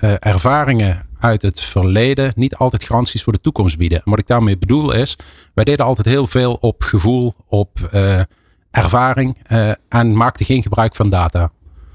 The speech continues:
Totdat wij, eh, in twintig negentien, twintig twintig, twintig eenentwintig steeds meer werk daarvan begonnen te maken als adviesbureau. En in twintig eenentwintig tegen een geniale partner aanliepen die een heel slim platform had bedacht, maar niet wist hoe die daar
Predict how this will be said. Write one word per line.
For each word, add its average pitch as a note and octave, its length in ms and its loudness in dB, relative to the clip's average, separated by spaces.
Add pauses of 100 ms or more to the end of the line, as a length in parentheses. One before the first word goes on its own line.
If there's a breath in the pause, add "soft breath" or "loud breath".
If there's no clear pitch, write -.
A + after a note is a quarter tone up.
(200 soft breath)
Totdat D3 400 0
wij, A2 440 2
eh, G2+ 440 0
in F#2+ 180 0
twintig G2+ 600 -2
negentien, G#2+ 640 2
twintig G#2 300 0
twintig, A#2 320 -2
twintig - 280 -4
eenentwintig G#2+ 640 0 (400 soft breath)
steeds - 360 0
meer G#2 220 2
werk B2+ 280 0
daarvan A2+ 300 2
begonnen G2 300 0
te - 80 -6
maken G#2 260 0
als - 120 -2
adviesbureau. C3 580 -2
En A2 60 0
in G#2 60 2
twintig G#2+ 260 -2
eenentwintig B2 520 0
tegen G#2 280 2
een F2+ 80 2
geniale G2 440 0
partner C3 360 0
aanliepen A2 520 0 (320 soft breath)
die G#2 120 2
een F#2+ 60 2
heel F3 240 2
slim C3 320 2
platform D3+ 540 0
had B2+ 160 0
bedacht, A#2 440 -2 (420 soft breath)
maar A2 300 4
niet B2+ 240 0
wist B2 320 0
hoe A#2+ 140 2
die A2 100 2
daar G2 360 0